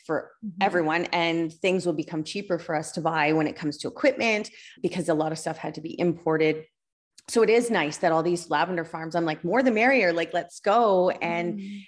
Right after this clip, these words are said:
Speaker 1: I also am part of the United States Lavender Association and Ontario Lavender Association. It's kinda neat to be in both because I'm learning so much about,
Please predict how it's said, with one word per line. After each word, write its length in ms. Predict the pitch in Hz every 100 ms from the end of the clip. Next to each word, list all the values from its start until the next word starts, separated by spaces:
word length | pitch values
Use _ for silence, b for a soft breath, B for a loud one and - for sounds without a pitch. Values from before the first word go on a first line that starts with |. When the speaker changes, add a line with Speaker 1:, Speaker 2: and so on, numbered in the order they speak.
| -
Speaker 1:
I 180 | 175 170
also 340 | - 185 196
am 80 | 180
part 180 | - 175
of 80 | 165
the 180 | 156 -
United 320 | 170 156 147
States 260 | - 190 196
Lavender 260 | 196 202 202
Association 540 | 202 202 196 196 208
and 180 | - 156
Ontario 460 | 151 156 151 175 190
Lavender 280 | 196 190 196
Association. 520 | 202 202 196 196 196
It's 180 | 151 -
kinda 240 | - 175
neat 220 | 160 156 -
to 100 | 175
be 100 | 165
in 120 | 160
both 280 | 185 202 202
because 220 | 170 175
I'm 200 | 165 165
learning 520 | 160 170 170 160 156
so 560 | - - - - 196 185
much 400 | 165 175 - -
about, 600 | 170 156 151 147 143